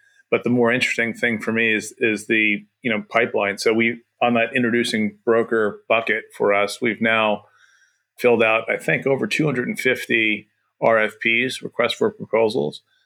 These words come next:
for various institutions to use our infrastructure to get involved in crypto. And so if you think through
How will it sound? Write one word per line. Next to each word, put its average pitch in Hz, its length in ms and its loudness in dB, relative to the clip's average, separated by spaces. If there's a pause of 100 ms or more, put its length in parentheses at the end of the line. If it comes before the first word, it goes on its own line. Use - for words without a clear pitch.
(220)
for 113 120 2
various 117 360 2
institutions 113 840 -2
to 117 80 -2
use 113 240 0
our 113 160 2
infrastructure 107 840 -2 (340)
to 107 80 -4
get 117 140 2
involved 110 420 0
in 101 100 -6
crypto. 107 480 -2 (280)
And 110 180 -2
so 113 480 2 (280)
if - 140 -2
you 123 80 -2
think 151 280 -2
through 120 640 0